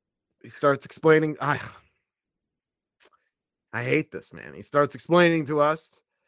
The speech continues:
that his family got into this business in nineteen seventy-six. And that's true. H-,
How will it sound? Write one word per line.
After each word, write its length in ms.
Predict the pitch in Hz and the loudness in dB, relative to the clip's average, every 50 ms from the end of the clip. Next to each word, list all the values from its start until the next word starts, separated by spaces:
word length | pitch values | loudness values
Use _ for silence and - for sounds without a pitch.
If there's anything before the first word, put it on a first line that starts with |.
| _ _ _ _ _ _ _ - | _ _ _ _ _ _ _ -4
that 320 | 123 123 127 131 127 - - - _ _ _ _ | 0 0 2 0 0 -4 -8 -16 _ _ _ _
his 200 | 135 165 202 196 | 0 2 2 4
family 300 | - 214 208 208 214 208 | 4 4 4 4 4 6
got 160 | 190 202 196 | 6 6 4
into 140 | 196 190 185 | 4 2 2
this 80 | 180 156 | 0 0
business 320 | 175 175 160 170 160 - | -2 -4 -4 -6 -10 -8
in 60 | 165 | -8
nineteen 280 | 151 143 135 123 131 123 | -8 -8 -8 -8 -12 -12
seventy-six. 680 | 113 131 107 101 95 98 95 - - - _ _ _ _ _ _ _ _ _ _ _ _ _ _ _ _ - | -10 -10 -10 -10 -12 -16 -18 -18 -20 -20 _ _ _ _ _ _ _ _ _ _ _ _ _ _ _ _ -8
And 100 | 143 143 | -4 -4
that's 180 | 156 160 160 - | -4 -4 -6 -6
true. 200 | - 156 131 - - _ _ _ _ _ _ _ _ _ _ _ _ _ _ _ _ _ _ _ _ _ _ _ _ _ _ - | -6 -6 -6 -6 -10 _ _ _ _ _ _ _ _ _ _ _ _ _ _ _ _ _ _ _ _ _ _ _ _ _ _ -12
H-, 60 | 147 | -12